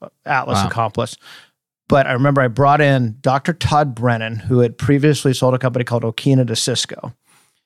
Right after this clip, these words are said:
Speaker 1: And his whole idea was nobody adopted what he built the first time in the security space. So he decided to model something after the human immune system. And he built this piece of security software that was funded by the National Science Foundation. They got an N S F grant.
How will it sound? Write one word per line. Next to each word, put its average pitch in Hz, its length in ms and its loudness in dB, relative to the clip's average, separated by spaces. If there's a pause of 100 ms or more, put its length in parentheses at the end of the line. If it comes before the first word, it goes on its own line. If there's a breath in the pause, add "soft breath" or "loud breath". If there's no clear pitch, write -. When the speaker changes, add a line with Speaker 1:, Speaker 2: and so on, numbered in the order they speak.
(180)
Speaker 1:
And 120 500 0 (460 soft breath)
his 165 180 2
whole 175 180 4
idea 139 340 4
was 117 300 0 (280)
nobody 160 560 2
adopted 135 500 0
what 120 140 2
he 123 60 0
built 127 260 -2
the 117 60 -4
first - 280 -2
time 117 200 0
in 110 80 -2
the 110 100 -4
security 117 460 -2
space. 117 300 -4
So 113 240 0 (260 soft breath)
he 123 60 -6
decided 139 300 2
to 143 60 4
model 123 340 2
something 120 300 -2
after 113 220 -4
the 113 100 -6
human 139 340 2
immune 120 320 4
system. 113 540 -4 (540 soft breath)
And 110 540 -4
he 127 140 0
built 120 360 0
this - 440 -4 (240)
piece 147 180 2
of 151 100 2
security 127 380 0
software 120 420 0
that 120 140 -2
was 117 140 -8
funded 131 380 0
by 113 300 0
the 113 80 -2
National 123 360 -2
Science 113 320 -4
Foundation. 107 480 -6
They 113 60 -4
got 113 120 -2
an 110 80 -10
N 123 100 0
S 127 180 0
F 113 160 -2
grant. 110 340 -12